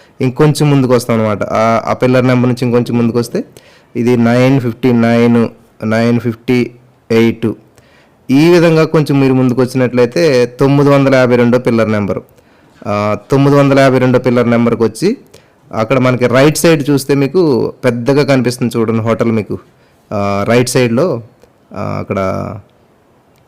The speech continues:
సప్తగిరి హోటల్ అని ఉంటది మీకు. అదిగో పెద్దగా కనిపిస్తుంది చూడండి బస్సుకి పైన, అదే సప్తగిరి హోటల్ అనమాట.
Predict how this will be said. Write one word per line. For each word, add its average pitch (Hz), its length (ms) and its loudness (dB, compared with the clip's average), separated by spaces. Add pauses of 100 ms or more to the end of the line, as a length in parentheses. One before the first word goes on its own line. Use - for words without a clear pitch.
(400)
సప్తగిరి 143 600 0
హోటల్ 127 280 2
అని 117 120 2
ఉంటది 98 280 -4 (380)
మీకు. 104 180 -6
అదిగో 107 280 -2
పెద్దగా 107 440 -4
కనిపిస్తుంది 104 500 -4
చూడండి 98 160 -4
బస్సుకి 101 480 -4
పైన, 98 420 -4 (720)
అదే 135 360 0
సప్తగిరి 123 480 -2
హోటల్ 110 220 -2
అనమాట. 98 280 -4